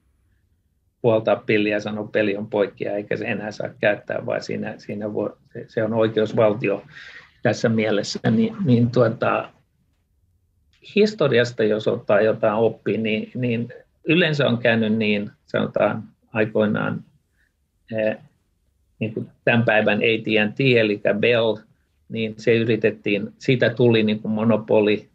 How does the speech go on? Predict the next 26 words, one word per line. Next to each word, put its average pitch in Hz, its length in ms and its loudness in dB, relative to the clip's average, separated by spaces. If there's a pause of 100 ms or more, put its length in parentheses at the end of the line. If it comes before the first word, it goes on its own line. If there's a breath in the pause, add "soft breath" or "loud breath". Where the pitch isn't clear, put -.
ja, 104 320 0
ja, 107 280 -2 (120)
ja 123 140 -4
si-, 110 300 -6
se 110 140 -2
haluttiin 107 480 0
purkaa. 107 640 -2 (320 soft breath)
Ja 139 60 0
siinä 143 300 2
vaiheessa 151 460 2
sit, 139 260 0
kun 131 140 -4
se 131 120 0
oli, 131 420 2 (140)
oli 139 240 2
niin 117 180 -2
kuin 117 140 -8
käyty 120 280 0
kaikki 117 360 -4
nämä 110 280 0 (500)
oikeudenkäynnit 113 680 0
läpi, 143 300 -2 (120)
<laughs> - 80 -8
niin 127 220 0
itse 120 280 -4
asiassa 110 500 -2